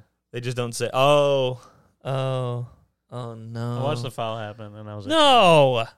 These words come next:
Speaker 1: Sorry, I'm yelling at everybody, but Everton's about to get scored on. I know everyone's big soccer, soccer fans here. But live, Everton,
Speaker 2: Miss, miss, miss,
Speaker 1: reaction.
Speaker 2: miss, miss, miss, miss, miss, miss.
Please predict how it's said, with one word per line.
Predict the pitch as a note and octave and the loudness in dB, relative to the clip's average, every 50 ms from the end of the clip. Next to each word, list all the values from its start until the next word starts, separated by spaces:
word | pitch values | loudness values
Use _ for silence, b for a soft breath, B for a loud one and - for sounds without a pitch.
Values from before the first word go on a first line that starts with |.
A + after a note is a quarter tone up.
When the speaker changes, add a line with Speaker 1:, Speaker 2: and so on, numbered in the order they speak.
| _ _ _ | _ _ _
Speaker 1:
Sorry, | _ - - B2 B2 A#2 | _ -6 -4 -2 -2 -2
I'm | A2 A2+ A#2 A#2+ | -4 -6 -6 -4
yelling | A#2+ B2 B2+ B2+ A#2+ A#2 | -4 -4 -4 -4 -6 -6
at | A2+ A2 | -8 -8
everybody, | A#2+ B2 A#2+ A#2 B2 A#2 A#2 A#2 | -8 -10 -10 -10 -8 -8 -8 -8
but | A#2 A#2+ | -6 -6
Everton's | D3 F3 F#3 G3 F#3 - G3 F#3+ F3+ | -4 -4 -6 -8 -12 -12 -12 -12 -10
about | E3+ F3+ F3 E3+ - | -10 -10 -10 -10 -12
to | F3 | -14
get | F3+ - | -14 -14
scored | - - - C#3+ D3 D3 C#3 | -14 -12 -10 -10 -8 -8 -8
on. | C#3+ C#3+ D3 E3+ | -8 -8 -8 -8
I | |
know | G3+ A3+ | -10 -10
everyone's | A3+ G#3+ A3+ A3+ A3 G#3+ F#3+ | -10 -10 -10 -10 -10 -12 -12
big | F3+ A3+ A#3+ G#3 - | -12 -14 -12 -12 -8
soccer, | - F#3+ F3+ F3 - F3+ F3 F3 F3 F3 E3 - | -6 -6 -6 -8 -8 -10 -8 -8 -8 -10 -12 -14
soccer | - - F3 E3+ E3 - E3+ | -10 -8 -8 -8 -8 -10 -12
fans | D#3+ F3+ E3+ E3+ E3+ F3 E3+ | -10 -10 -8 -8 -8 -10 -10
here. | D#3+ F3+ F3+ F3 F3+ F3 F3 _ _ _ _ _ _ _ _ _ | -10 -10 -8 -8 -10 -12 -14 _ _ _ _ _ _ _ _ _
But | _ B2 - | _ -16 -12
live, | - C3+ C3+ D#3 D#3+ D#3 C#3 B2+ A#2+ A#2+ C3+ | -10 -8 -4 -2 -2 0 0 -2 -2 -4 -4
Everton, | D3 D#3+ E3 D3 D3+ - - C#3 B2+ B2 B2 | -4 -4 -2 -2 -4 -4 -4 -4 -4 -4 -6
Speaker 2:
Miss, | C3+ B2 - - | -8 -10 -10 -12
miss, | B2+ A#2+ | -12 -6
miss, | D#3 | -2
Speaker 1:
reaction. | F3 F3 D#3+ D#3 D3+ D3 - - C#3+ B2+ B2+ | 0 2 2 2 2 0 -2 -4 -6 -6 -8
Speaker 2:
miss, | B2 - - | -10 -12 -12
miss, | B2 A#2 | -14 -14
miss, | - B2 A#2+ - | -14 -14 -12 -12
miss, | B2 A#2+ A#2+ | -12 -10 -8
miss, | |
miss. | B2+ A#2+ - | -10 -10 -12